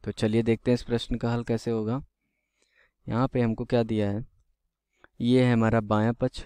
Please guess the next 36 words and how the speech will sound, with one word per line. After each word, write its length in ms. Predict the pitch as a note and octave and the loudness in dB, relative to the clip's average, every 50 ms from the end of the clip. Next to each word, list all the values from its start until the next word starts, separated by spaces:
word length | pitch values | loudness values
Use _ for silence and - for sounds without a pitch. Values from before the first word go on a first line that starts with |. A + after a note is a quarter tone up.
| - A2+ | -8 -4
ये 240 | A2+ A2+ A#2 A#2 | 0 2 4 4
है 60 | A2+ A2 | 4 4
हमारा 300 | G2+ G2+ G2+ G2+ A#2+ B2 - - | 2 0 0 -2 -2 -4 -4 -4
दायां 220 | - F#2+ E2+ A#1+ - - | -6 -6 -6 -6 -10 -10
पक्ष। 320 | - C2 - _ - - - - - - - - _ _ _ _ _ _ _ _ _ _ - - - _ _ _ - | -14 -16 -16 _ -18 -18 -18 -14 -12 -12 -12 -14 _ _ _ _ _ _ _ _ _ _ -20 -20 -20 _ _ _ -4
तो 80 | A#2+ | 0
हम 120 | A#2+ A#2+ B2 | 0 0 2
यहाँ 160 | A#2+ B2 B2 | 2 0 -2
पे 160 | - - C3 B2 | -2 -2 -4 0
क्या 160 | C3 B2 A#2+ | 2 0 2
करेंगे, 360 | - A#2+ A2+ A2+ A2+ A#2+ B2+ A#2+ | 2 2 2 2 2 2 0 0
बायां 300 | A2 A2 G#2+ A2 A#2 A#2+ | 0 0 0 2 0 0
पक्ष 220 | - A#2+ - - | 0 -2 -2 -2
और 60 | A2+ | -2
दायां 180 | G#2 G#2+ G#2 G#2+ | 0 0 -2 -2
पक्ष 220 | - A#2 A2+ - - | -2 -4 -6 -6 -6
को 100 | - A#2 | -6 -2
बराबर 340 | G#2+ G#2+ G#2 G#2 G2+ A2 G#2+ | -2 0 0 0 0 -2 -2
दिखाएंगे। 500 | G#2+ A2 - - A#2 A2+ A2+ A2+ A#2+ C#3 | -2 2 2 4 2 2 0 -2 -4 -4
तो 540 | D3 _ - - - - - _ - - A#2 | -6 _ -20 -20 -20 -20 -20 _ -8 -4 -2
यहाँ 120 | A#2 A#2+ | -2 -2
पे 120 | - B2 A#2+ | 0 0 2
मैं 180 | B2 B2+ A#2+ A2+ | 2 2 2 2
बायां 240 | A2+ A2 A2 A2 | 2 2 2 2
पक्ष 300 | G#2 - G#2+ - - - | 0 -2 -4 -6 -6 -4
लेता 240 | A2 A2 G#2 - - | -2 -2 -2 -2 -4
हूँ, 400 | G#2+ G#2+ A2 B2+ - - - - - _ _ _ _ _ _ _ _ _ _ _ _ _ _ _ _ _ _ _ _ - | -4 -4 -6 -8 -10 -14 -16 -18 -20 _ _ _ _ _ _ _ _ _ _ _ _ _ _ _ _ _ _ _ _ -12
तो 100 | - B2 | -10 -8
बायां 340 | A#2 A2+ A#2 A#2 A#2+ B2+ C3 | -2 0 2 2 4 2 2
पक्ष 300 | - C#3 B2+ - - - | 0 0 -2 -2 0 0
है 180 | C3 B2 A#2+ A#2+ | 2 2 2 2
हमारा 340 | A2+ A2 A2 G#2+ G#2+ A2+ B2+ C3+ - - - - - - _ - _ _ - _ _ _ _ _ _ _ _ _ _ _ _ _ _ _ _ _ _ _ _ _ _ _ _ _ _ _ _ _ _ _ - - | 2 0 0 -2 -2 -2 -4 -6 -10 -16 -16 -16 -18 -18 _ -20 _ _ -20 _ _ _ _ _ _ _ _ _ _ _ _ _ _ _ _ _ _ _ _ _ _ _ _ _ _ _ _ _ _ _ -20 -20
sine 540 | - - - - A2+ A2 A2 A2 A2+ A2+ A2 | -20 -14 -4 -2 0 0 2 2 0 -2 -2
का 180 | - C3 C3+ D3 - - - - - - _ _ _ _ _ _ _ _ _ _ _ _ _ - - | -2 -2 -2 -2 -4 -8 -12 -16 -20 -20 _ _ _ _ _ _ _ _ _ _ _ _ _ -6 -2
पाँच 380 | A2+ A2 G#2+ G#2 - - - | -2 0 0 -2 -4 -6 -10
ए। 100 | F#2+ A2+ | -10 -10